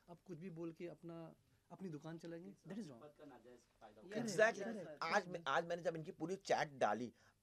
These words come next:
Speaker 4: आप मेरा Facebook जाइए, रोहित के वर्मा is my Facebook, आप मेरे Facebook जाइए,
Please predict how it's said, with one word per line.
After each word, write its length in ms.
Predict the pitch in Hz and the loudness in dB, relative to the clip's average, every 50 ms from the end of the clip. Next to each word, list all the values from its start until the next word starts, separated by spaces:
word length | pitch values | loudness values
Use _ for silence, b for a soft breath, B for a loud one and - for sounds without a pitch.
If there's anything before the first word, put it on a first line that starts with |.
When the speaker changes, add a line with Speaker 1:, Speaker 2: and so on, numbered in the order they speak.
| - | 0
Speaker 4:
आप 180 | 131 143 165 165 | 2 2 2 4
मेरा 200 | 170 180 185 180 - | 4 2 2 2 2
Facebook 320 | - 151 147 143 170 185 160 | 2 2 2 2 2 0 2
जाइए, 140 | 160 170 | 2 2
रोहित 380 | 151 120 151 175 170 196 208 - - | 2 2 2 4 6 6 4 6 6
के 160 | 190 190 190 | 6 8 8
वर्मा 300 | 170 151 147 147 147 175 | 10 10 8 8 8 6
is 140 | 170 156 156 | 6 6 6
my 180 | 147 170 170 160 - - | 4 4 2 2 4 6
Facebook, 380 | 151 143 139 131 143 156 139 233 - - _ _ _ - | 6 6 6 8 8 8 8 8 6 -2 _ _ _ 4
आप 160 | 156 - - | 6 6 6
मेरे 140 | 180 202 202 | 4 4 2
Facebook 280 | - - 175 165 160 | 2 2 2 2 4
जाइए, 160 | 156 147 127 | 4 2 0